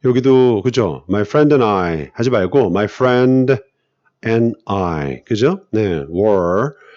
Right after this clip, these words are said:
planning. 근데 비동사 다음에는 살짝 끊어주는 게 좋았습니다. My friend and I were planning. 네, 계획을 하고 있었어요. To, 이건 이제 다음 내용이니까 끊어주는 거죠. Planning to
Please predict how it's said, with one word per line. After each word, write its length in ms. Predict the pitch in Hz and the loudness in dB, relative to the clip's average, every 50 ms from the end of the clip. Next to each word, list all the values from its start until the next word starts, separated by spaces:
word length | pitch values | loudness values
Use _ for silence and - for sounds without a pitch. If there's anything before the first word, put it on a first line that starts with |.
| - _ _ _ | -20 _ _ _
planning. 720 | - - 131 127 139 139 135 123 101 85 76 69 65 65 _ _ _ _ _ _ _ _ _ _ _ _ _ _ | -8 -2 0 2 2 2 2 0 -2 -4 -6 -10 -12 -14 _ _ _ _ _ _ _ _ _ _ _ _ _ _
근데 160 | - 135 170 | -4 -2 -2
비동사 400 | 127 - 147 139 165 180 160 175 | -2 0 0 2 2 2 4 2
다음에는 640 | 175 170 170 180 202 220 185 123 98 - - - - | 2 2 4 4 4 4 2 0 0 -4 -8 -10 -6
살짝 280 | - 156 151 - - | -6 -4 -2 -2 -2
끊어주는 320 | - 208 208 185 165 165 151 | 0 2 2 4 4 2 0
게 40 | 135 | 0
좋았습니다. 520 | - 90 80 - - 90 78 78 73 - _ _ _ - - | 0 -4 -6 -6 -6 -6 -6 -6 -6 -8 _ _ _ -8 -6
My 120 | 117 107 | -6 -6
friend 540 | - - 147 143 127 117 113 117 123 123 143 - 117 | -4 -2 0 2 2 2 2 2 0 -2 -6 -6 -6
and 180 | 104 98 104 - | -4 -4 -4 -4
I 380 | 110 110 110 110 113 120 120 | -4 -2 0 0 0 0 0
were 520 | 113 95 82 87 90 87 87 87 90 90 82 _ _ _ _ _ _ _ _ - | -2 -2 -2 -2 -2 0 0 0 -2 -4 -6 _ _ _ _ _ _ _ _ -16
planning. 720 | - - 107 107 107 104 101 92 87 78 71 69 65 - _ _ _ _ _ _ _ _ _ _ - | -6 -2 0 0 0 0 0 -2 -2 -4 -6 -8 -12 -16 _ _ _ _ _ _ _ _ _ _ -2
네, 260 | 156 143 113 - - _ _ _ _ | 0 0 0 -2 -8 _ _ _ _
계획을 340 | - - 147 156 180 180 170 | -2 0 2 4 4 4 4
하고 140 | 151 131 120 | 2 2 0
있었어요. 480 | 107 - 107 - - 104 90 80 69 - _ _ _ _ _ - | -2 -2 -6 -4 -4 -4 -4 -4 -6 -10 _ _ _ _ _ -6
To, 420 | - 147 143 139 139 135 135 135 - - - - - - | 0 2 4 4 4 4 2 0 -2 -14 -20 -18 -6 0
이건 160 | 156 180 220 226 | 2 2 2 2
이제 100 | 226 233 | 2 -2
다음 380 | - - 113 127 143 147 156 | -2 0 2 2 4 4 4
내용이니까 800 | 160 151 143 135 123 110 - - 101 98 101 101 98 90 87 87 | 4 4 4 4 2 0 0 0 -2 0 0 0 -2 -2 -4 -2
끊어주는 380 | - 170 156 156 131 113 101 95 | -2 0 2 2 2 2 0 0
거죠. 200 | 90 80 90 82 | -2 -2 -4 -6
Planning 840 | - - 113 113 123 120 110 98 90 82 85 87 90 98 104 104 - | -4 -2 -2 0 0 0 0 0 0 0 0 0 0 0 -2 -4 -8
to 400 | - - 110 101 98 98 98 92 | -10 -6 -2 0 0 0 0 -2